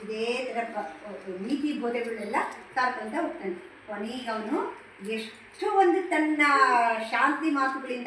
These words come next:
ಅವನ ನಗುಮುಖದಿಂದ ಎಷ್ಟು ಒಂದು ಜನನ ಮನಸ್ಸುಗಳೆಲ್ಲ ಪರಿವರ್ತನೆ ಮಾಡ್ಕೊಂಡು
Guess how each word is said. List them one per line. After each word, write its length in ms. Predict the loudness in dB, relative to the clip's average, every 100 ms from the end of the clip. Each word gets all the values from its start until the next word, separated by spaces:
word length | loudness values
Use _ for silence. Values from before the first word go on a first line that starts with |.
| 0
ಅವನ 120 | 0
ನಗುಮುಖದಿಂದ 760 | -2 -2 2 2 0 -4 -4 -4
ಎಷ್ಟು 640 | -4 -6 -8 -8 -2 0
ಒಂದು 220 | 2 0
ಜನನ 360 | -2 0 2 0 0
ಮನಸ್ಸುಗಳೆಲ್ಲ 560 | -4 -4 -4 -2 -2 -4
ಪರಿವರ್ತನೆ 500 | -6 -6 -8 -8 -8
ಮಾಡ್ಕೊಂಡು 600 | -8 -8 -6 -6 -6 -10